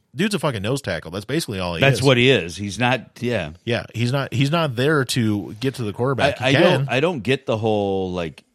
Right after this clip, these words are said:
Speaker 2: defensive tackles.
Speaker 1: He plays too high, though, is
Speaker 2: When
Speaker 1: what,
Speaker 2: they,
Speaker 1: the biggest knock on him.
Speaker 2: when
Speaker 1: He
Speaker 2: they
Speaker 1: needs to
Speaker 2: talk
Speaker 1: get
Speaker 2: about,
Speaker 1: down
Speaker 2: like,
Speaker 1: a little lower.
Speaker 2: when they talk about defensive tackles getting to the quarterback, I'm like, that's not their position.
Speaker 1: It is.
Speaker 2: I'm
Speaker 1: Well, that's the thing.
Speaker 2: sorry.
Speaker 1: It is now. You don't have prototypical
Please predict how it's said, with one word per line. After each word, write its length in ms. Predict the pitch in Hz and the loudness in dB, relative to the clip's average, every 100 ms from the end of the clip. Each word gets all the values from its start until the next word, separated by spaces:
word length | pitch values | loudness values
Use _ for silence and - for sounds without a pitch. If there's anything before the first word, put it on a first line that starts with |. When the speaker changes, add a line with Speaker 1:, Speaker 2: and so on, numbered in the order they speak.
| _ _ 82 | _ _ -12
Speaker 2:
defensive 480 | 101 110 104 107 | -8 -6 -6 -6
tackles. 760 | 85 92 98 - 95 87 87 - - | -6 -6 -6 -4 -4 -4 -8 -14 -14
Speaker 1:
He 120 | - | -6
plays 260 | 123 147 127 | 0 2 2
too 140 | 127 | 0
high, 180 | 110 101 | 0 0
though, 160 | 82 82 | -2 -2
is 80 | 110 | 0
Speaker 2:
When 80 | |
Speaker 1:
what, 60 | 127 | 2
Speaker 2:
they, 140 | 135 110 | 2 0
Speaker 1:
the 140 | 107 | 0
biggest 280 | 107 101 92 | 0 0 -2
knock 220 | 98 82 | -6 -6
on 120 | 85 | -10
him. 60 | 80 - | -12 -14
Speaker 2:
when 120 | - 117 | -4 0
Speaker 1:
He 40 | |
Speaker 2:
they 80 | 123 | 2
Speaker 1:
needs 100 | 107 | 2
to 60 | |
Speaker 2:
talk 140 | 131 160 | 0 0
Speaker 1:
get 20 | |
Speaker 2:
about, 240 | 139 127 | -2 -2
Speaker 1:
down 80 | 110 104 | 0 0
Speaker 2:
like, 80 | |
Speaker 1:
a 40 | 95 | -2
little 160 | 80 | -6
lower. 160 | 78 78 | -10 -10
Speaker 2:
when 100 | 101 | -8
they 120 | 107 | -6
talk 160 | 113 143 | -4 -4
about 220 | 147 104 | -4 -6
defensive 440 | 101 101 113 113 | -8 -6 -6 -6
tackles 460 | 90 80 87 80 80 | -8 -6 -6 -8 -10
getting 180 | 98 87 | -8 -8
to 60 | |
the 80 | 85 | -10
quarterback, 500 | - 92 92 85 82 | -8 -6 -4 -6 -6
I'm 80 | 90 | -8
like, 160 | 90 76 | -8 -8
that's 340 | 80 113 143 220 | -2 0 0 -2
not 180 | 214 | -2
their 120 | - 117 | -2 -4
position. 840 | - 98 85 98 110 - 62 - _ | -4 -4 -4 -4 -4 -10 -14 -20 _
Speaker 1:
It 140 | - 147 | 2 6
is. 160 | 165 | 6
Speaker 2:
I'm 60 | 101 | 4
Speaker 1:
Well, 80 | 135 | 2
that's 60 | 143 | 6
the 60 | 127 120 | 6 6
thing. 120 | 170 | 4
Speaker 2:
sorry. 40 | |
Speaker 1:
It 60 | 135 | 2
is 180 | 139 104 | 0 0
now. 220 | 117 147 | -2 -2
You 160 | 101 123 | 0 0
don't 180 | 151 | 0
have 360 | 104 131 147 95 | 0 0 0 -4
prototypical 720 | - 113 104 123 104 107 95 | -2 -2 -2 -4 -6 -4 -6